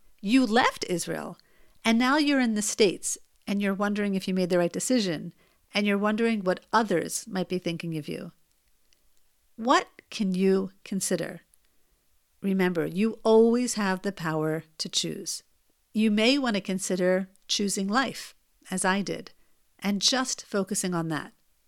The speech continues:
What can you do today that focuses on choosing life? As I mentioned, you may need to seek professional help for this, so please consider doing that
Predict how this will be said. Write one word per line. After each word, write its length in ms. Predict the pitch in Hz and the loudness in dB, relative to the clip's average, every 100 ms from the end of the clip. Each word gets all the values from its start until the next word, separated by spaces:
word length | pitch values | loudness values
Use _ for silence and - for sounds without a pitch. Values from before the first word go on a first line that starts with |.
| _ _ _ _ _ _ - | _ _ _ _ _ _ -10
What 340 | 208 262 311 | 2 2 2
can 180 | - 339 | -2 0
you 120 | 277 | 2
do 180 | 220 214 | 2 0
today 580 | 208 196 180 170 175 - _ _ _ _ | 2 0 2 2 -2 -6 _ _ _ _
that 220 | 190 - | -6 -6
focuses 800 | - 233 226 233 - 226 220 - - - | -2 2 2 0 0 0 0 -2 -10 -12
on 140 | 175 | -6
choosing 720 | - - 185 - 175 175 185 - _ _ | -2 0 0 0 -2 -4 -6 -10 _ _
life? 360 | 160 165 - - _ _ _ _ _ _ | -8 -6 -8 -16 _ _ _ _ _ _
As 140 | 214 233 | 2 2
I 80 | |
mentioned, 400 | 226 220 214 202 | 2 2 2 0
you 120 | 220 208 | 0 0
may 220 | 208 233 | 2 2
need 220 | 262 247 | 2 0
to 100 | 233 | -2
seek 300 | - 220 208 | 0 -2 -2
professional 580 | 214 - 190 - 185 185 | -8 -2 0 0 -2 0
help 240 | 190 190 | 0 -2
for 160 | - 220 | -2 -2
this, 240 | 247 302 | -2 -2
so 240 | - 202 180 | -2 0 0
please 480 | - 208 226 226 | -2 0 0 0
consider 420 | - 202 190 185 180 | -2 -4 -2 0 0
doing 320 | 190 185 185 | 0 0 0
that 300 | 185 202 | 0 0